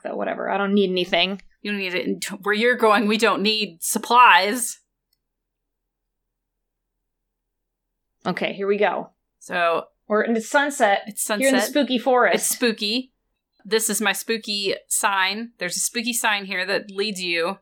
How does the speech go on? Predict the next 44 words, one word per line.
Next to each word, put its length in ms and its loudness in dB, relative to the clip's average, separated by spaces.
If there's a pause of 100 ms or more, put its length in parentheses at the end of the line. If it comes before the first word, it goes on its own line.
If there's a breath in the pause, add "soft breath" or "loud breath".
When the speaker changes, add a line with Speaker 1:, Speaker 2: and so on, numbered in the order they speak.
Speaker 2:
different, 380 -4
I 80 -2
don't 100 -2
know. 160 0
Speaker 1:
Okay. 140 -4
Speaker 2:
Doesn't 180 -2
actually 280 -4
say 140 -6
anything. 320 -8 (360 loud breath)
There's 500 0 (580)
these 360 -8 (120)
tabloid 600 -2
signs 360 -4
I 120 -2
made. 480 -4 (260)
Speaker 1:
Yeah, 280 2 (240)
I 80 -8
can 160 -2
see. 420 -4 (100)
Speaker 2:
Only 540 -2
the 100 -2
spookiest 800 -6
of 140 -4
flowers 520 0
are 180 0
Speaker 1:
Of 80 2
Speaker 2:
allowed. 140 4 (120)
Speaker 1:
snack 260 4
machines? 460 0
Speaker 2:
Snack 160 4
Speaker 1:
Only 140 4
Speaker 2:
machines. 200 -2
Speaker 1:
the 100 0
spookiest 340 -2
of 80 -10
snack 320 2
machines. 300 -8
Speaker 2:
Yes. 380 -2 (200)
'Cause 120 0
Speaker 1:
Snacks. 500 4
Speaker 2:
when 120 0
you're 140 4
in 80 4
camp, 340 0